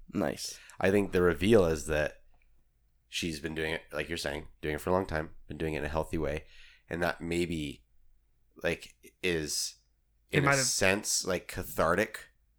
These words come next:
Speaker 2: for him, 'cause now he has someone who he can connect to in a way, like, outside of just the professional analysis relationship a-
Speaker 3: Right.
Speaker 2: about this
Speaker 3: Right.
Speaker 2: thing, but also it's profoundly troubling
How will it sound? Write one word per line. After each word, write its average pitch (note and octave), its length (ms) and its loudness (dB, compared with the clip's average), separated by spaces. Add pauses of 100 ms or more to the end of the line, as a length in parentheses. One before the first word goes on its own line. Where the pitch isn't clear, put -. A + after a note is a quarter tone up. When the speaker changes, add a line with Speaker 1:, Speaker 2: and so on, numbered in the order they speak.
Speaker 2:
for A2 300 4
him, A#2 340 2
'cause F2 200 -4
now F#2 160 6
he F2+ 120 2
has F2 340 4
someone E2+ 440 2
who D#2 360 -2 (360)
he F#2 140 -2
can D#2 300 -6 (680)
connect - 440 0
to G2 260 6
in G2 100 4
a G2 80 6
way, G#2 480 4
like, E2 380 -2 (120)
outside F#2 420 4
of E2 100 0
just E2 200 -6
the E2+ 80 -8
professional E2 720 -2
analysis D#2+ 680 -2
relationship D#2+ 600 -2
a- - 40 -4
Speaker 3:
Right. - 260 -2
Speaker 2:
about F2+ 480 4
this G#2 160 2
Speaker 3:
Right. B2+ 100 0
Speaker 2:
thing, A2+ 240 0 (540)
but G2+ 120 6
also G2 480 8 (400)
it's - 200 0
profoundly F#2+ 600 2
troubling E2+ 640 4